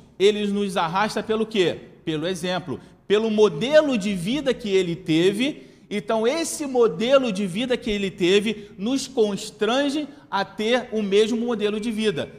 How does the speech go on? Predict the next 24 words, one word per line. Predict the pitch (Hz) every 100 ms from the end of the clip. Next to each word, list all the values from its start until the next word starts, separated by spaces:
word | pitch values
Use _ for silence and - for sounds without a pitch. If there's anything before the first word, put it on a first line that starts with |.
| -
Isso | 170 220 -
é | 226
liderança. | 226 240 214 196 175 - - - -
Então, | 214 269
nós | 269 262
encontramos | 254 240 220 233 262 233
liderança | 208 214 202 208 208
no | 185 180
texto | 208 214 -
que |
acabamos | 180 165 180 180
de | 165
ler? | 165 220 123 - - _
Sim | - 240
ou | 247 220
não? | 190 107 - - _ _ _ _
Encontramos. | 139 147 175 165 156 110 87 - - _ _ _ _ _ _ _ _ -
Continuando. | 196 226 214 214 151 104 78 - _ _ _ _ _ _ _ _ _ _ _ _ _ _ 202
Em |
Romanos | 226 240 240 269 247 202 -
doze, | 143 202 226 220 165
dois | 151 123 175 214 180
diz | - 202
assim, | 208 - 185 143 -